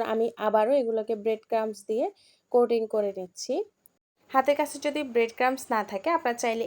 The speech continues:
এই কোটিংটা টোস্ট বিস্কুটের গুঁড়া দিয়েও করে নিতে পারেন। একইভাবে আমি সবগুলো নাস্তা কোটিং করে নিয়েছি। আপনারা চাইলে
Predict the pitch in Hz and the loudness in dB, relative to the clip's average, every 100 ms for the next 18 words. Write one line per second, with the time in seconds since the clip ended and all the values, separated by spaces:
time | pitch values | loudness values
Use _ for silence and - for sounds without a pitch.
0 | - 233 233 220 208 269 302 240 233 214 | 0 0 -2 -4 -4 -4 -2 -2 -2 -4
1 | 233 233 226 226 214 226 214 214 214 220 | -4 -4 -4 -4 -2 -2 -2 -2 -2 -2
2 | 208 196 190 190 185 196 370 - _ _ | -2 -4 -6 -6 -4 -2 -4 -6 _ _
3 | _ _ - 247 285 269 254 349 330 240 | _ _ -6 -2 4 6 6 6 4 2
4 | 247 220 233 233 226 220 233 226 220 214 | -2 0 0 0 0 -2 -2 -2 -4 -6
5 | 208 214 214 214 196 185 - 262 415 - | -4 -2 -2 -2 -4 -6 -6 -4 -4 -8
6 | _ _ _ _ _ _ 240 277 302 302 | _ _ _ _ _ _ 2 4 4 2
7 | 220 | 0